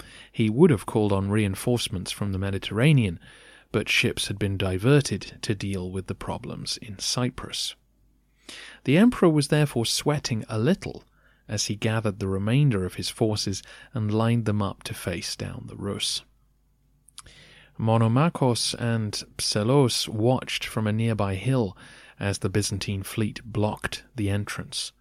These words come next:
to the Bosphorus. As the two sides engaged, the Romans incinerated the front line of Rus ships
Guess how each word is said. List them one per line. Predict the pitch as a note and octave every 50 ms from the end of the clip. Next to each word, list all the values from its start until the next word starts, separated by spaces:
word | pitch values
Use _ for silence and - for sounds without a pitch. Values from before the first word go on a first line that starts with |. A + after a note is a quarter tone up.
| _ _ -
to | G2
the | F#2 F#2
Bosphorus. | F2+ G#2 A#2 A2+ - - - D#2+ - - - - - - _ _ _ _ _ _ _ _ _ _ _ - - - - - - - - - - -
As | - A#2 A2+
the | - A#2
two | - - D3 D3
sides | C#3 - - A#2+ A2 G#2+ F#2+ - -
engaged, | F#2+ F#2 F#2+ - A#2+ B2+ B2 A#2 A2 - - - - - - - _ _
the | B2+ A#2
Romans | A#2 B2 B2 B2+ B2+ B2+ B2 B2 A#2+ - - - -
incinerated | A#2+ A2+ G#2+ - - - - D3+ D3+ C#3+ A#2+ G#2 G2 F#2 F#2+ - - G#2+ G2 G2
the | G#2 G2+
front | - - B2+ A#2 A2 - -
line | G#2+ A2 G#2+ G#2+ G#2+ G#2+ G2+ G2+
of | G2 G2 -
Rus | G2 A2 A#2 A2 -
ships | - - - - B2+ A2+ G#2+ - - - -